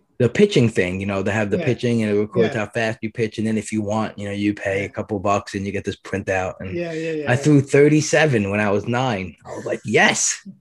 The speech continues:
Speaker 1: I'll take it." <laughs> I, I thought that was pretty impressive. Um, so anyway, I'll be
Speaker 2: Okay.
Speaker 1: done with the personal memories, but it's cool when you find the
Speaker 2: That's right.
Speaker 1: stuff that's like, you know, like, uh,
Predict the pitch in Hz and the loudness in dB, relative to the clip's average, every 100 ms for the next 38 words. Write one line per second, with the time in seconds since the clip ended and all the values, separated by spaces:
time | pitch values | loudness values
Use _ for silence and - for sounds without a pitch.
0 | - 113 123 156 180 110 101 - - - | -10 -6 2 2 4 2 0 -8 -20 -16
1 | 190 _ _ - - _ _ 226 170 127 | -16 _ _ -20 -20 _ _ 0 0 0
2 | 131 135 - 135 147 151 147 139 - 147 | 0 -2 -2 -4 -2 2 4 4 4 4
3 | 131 123 131 110 98 - - 104 104 104 | 4 2 -2 -2 -8 -12 -12 -8 -4 -4
4 | 104 - - - 95 92 - - 101 98 | -6 -12 -12 -6 -4 -4 -10 -8 -4 -4
5 | 87 85 - 98 92 - - 185 98 95 | -4 -8 -12 -18 -18 -12 -4 -2 -2 0
6 | 98 101 101 - 95 90 - 104 - 98 | 0 0 -2 -2 -4 -4 -4 -4 -2 -4
7 | 95 98 95 92 90 104 92 - - 175 | -4 -4 -4 -4 -2 2 4 4 6 6
8 | 147 120 107 117 110 104 160 120 104 - | 6 4 2 0 2 0 0 -2 -2 -2
9 | 104 - 107 104 104 _ - - - - | -4 -2 -2 -2 -4 _ -20 -20 -20 -8
10 | 104 98 98 101 98 - 95 | -6 -4 -4 -4 -4 -6 -8